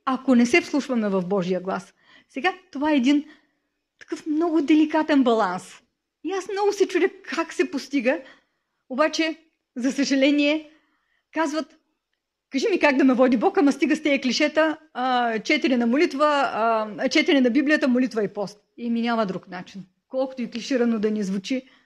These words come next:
това е. И аз ви пожелавам от сърце да бъдете водени от Бога и да бъдете напълно уверени,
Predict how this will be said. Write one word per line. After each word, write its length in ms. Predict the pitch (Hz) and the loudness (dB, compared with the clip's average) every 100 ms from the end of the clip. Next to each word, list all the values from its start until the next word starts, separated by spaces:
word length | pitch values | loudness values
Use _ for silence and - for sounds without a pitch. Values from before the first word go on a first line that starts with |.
| _ _ | _ _
това 320 | - 202 202 | -6 0 2
е. 100 | 185 185 _ _ _ - | 0 -6 _ _ _ -2
И 80 | |
аз 140 | 311 320 | -2 0
ви 80 | 320 | 0
пожелавам 520 | 302 269 269 269 254 | 2 4 4 4 2
от 100 | - | 0
сърце 380 | 233 233 226 196 _ | -2 -2 -4 -4 _
да 140 | 185 226 | -8 0
бъдете 360 | 233 240 233 | 2 2 2
водени 380 | 214 220 208 202 | 0 2 2 0
от 140 | 180 | -2
Бога 260 | 175 185 175 - _ _ _ - - | 0 -2 -2 -12 _ _ _ -20 -12
и 60 | 196 | -6
да 100 | 202 | -2
бъдете 320 | 254 254 254 | 2 2 2
напълно 460 | 208 196 285 302 311 | 2 2 4 6 6
уверени, 680 | 247 247 254 262 302 - | 6 4 4 4 2 -2